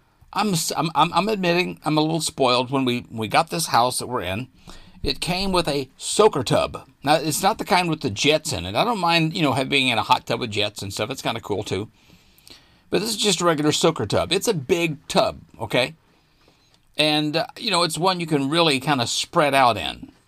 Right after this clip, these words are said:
And I love it. You know, Saturday mornings, I just have nothing to do. I'll run myself some hot water, put on a podcast that I'm listening to,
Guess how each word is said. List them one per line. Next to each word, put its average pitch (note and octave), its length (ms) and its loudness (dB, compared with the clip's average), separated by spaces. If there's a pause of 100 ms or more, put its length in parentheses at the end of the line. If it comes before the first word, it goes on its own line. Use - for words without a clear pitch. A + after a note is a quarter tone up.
(640)
And F#3+ 140 0
I A#3 80 0
love G3+ 300 4
it. - 260 -12 (720)
You E3 100 0
know, F3+ 160 -2
Saturday G3+ 420 2
mornings, G#3+ 920 -2 (720)
I A#2+ 120 -4
just B2 380 -2 (380)
have G2 120 -6
nothing B2 280 -2
to A#2+ 100 -4
do. C#3+ 280 2
I'll B2+ 160 2
run C3 200 2
myself B2+ 420 0
some - 160 -8
hot C3+ 320 0
water, C#3+ 380 -2 (800)
put E3 160 6
on D#3 140 6
a C3+ 60 0
podcast D#3 680 0
that C#3 100 0
I'm C3+ 160 4
listening D3 360 0
to, F3 280 0